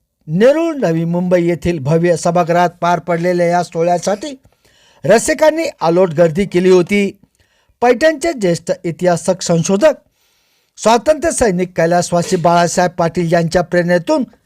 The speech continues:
हा ग्रंथ सिद्ध झाल्याचे लेखक जयवंत पाटील यांनी यावेळी सांगितले. उत्तरोत्तर रंगतदार झालेल्या या कार्यक्रमात वक्त्यांच्या भाषणाने रसिकांचे कान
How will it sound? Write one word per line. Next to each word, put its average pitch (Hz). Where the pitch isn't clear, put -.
हा 269
ग्रंथ 294
सिद्ध 175
झाल्याचे 175
लेखक 277
जयवंत 254
पाटील 294
यांनी 185
यावेळी 180
सांगितले. 190
उत्तरोत्तर 311
रंगतदार 175
झालेल्या 175
या 175
कार्यक्रमात 254
वक्त्यांच्या 294
भाषणाने 180
रसिकांचे 175
कान 185